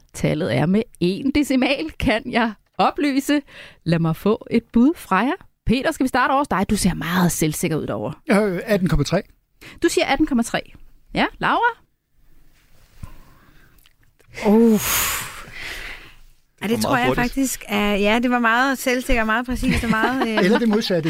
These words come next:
Speaker 2: i virkeligheden.
Speaker 3: Ja, øhm. Ej, jeg tror altså, det er lavere. Altså,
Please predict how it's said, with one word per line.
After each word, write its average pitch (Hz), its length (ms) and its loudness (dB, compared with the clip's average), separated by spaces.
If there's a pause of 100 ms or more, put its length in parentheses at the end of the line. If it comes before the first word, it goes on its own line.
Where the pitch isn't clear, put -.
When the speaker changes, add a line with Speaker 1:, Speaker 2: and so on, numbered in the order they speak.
Speaker 2:
i 160 40 4
virkeligheden. 160 400 0
Speaker 3:
Ja, 208 200 0 (500)
øhm. 196 960 0 (1600)
Ej, 226 120 0
jeg 247 120 2
tror 311 340 0
altså, 262 200 -4
det 233 120 0
er 226 40 2
lavere. 247 720 4
Altså, 220 340 2